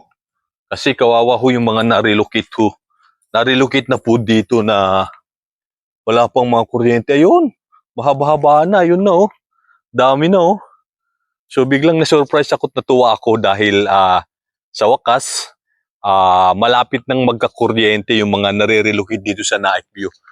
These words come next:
Yan, oh, dito sa kabila at dito. Parang ang tagal na,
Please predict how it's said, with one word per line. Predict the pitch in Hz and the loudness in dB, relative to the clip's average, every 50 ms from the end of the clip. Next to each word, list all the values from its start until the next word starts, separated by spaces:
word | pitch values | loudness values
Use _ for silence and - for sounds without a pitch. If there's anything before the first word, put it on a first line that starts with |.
| - _ _ _ | -20 _ _ _
Yan, | _ 131 143 139 131 | _ -4 -2 0 0
oh, | 139 151 | -2 -2
dito | 131 113 104 101 98 - | -2 -2 -4 -2 -2 -4
sa | 104 - 120 | -6 -4 -4
kabila | - 117 120 123 127 131 - | -4 -2 -2 0 2 0 0
at | - | -2
dito. | _ 160 180 185 - - 160 170 - - _ _ _ _ _ _ _ _ _ _ _ _ _ _ _ _ _ _ - 135 135 _ _ _ | _ -2 -2 -2 0 0 -2 -2 -2 -4 _ _ _ _ _ _ _ _ _ _ _ _ _ _ _ _ _ _ -16 -16 -16 _ _ _
Parang | _ 151 151 180 202 190 190 185 | _ -2 0 0 0 -2 -2 -2
ang | 165 165 160 | -4 -4 -4
tagal | - 175 165 170 175 175 175 | -2 -2 0 2 2 2 2
na, | 165 | 0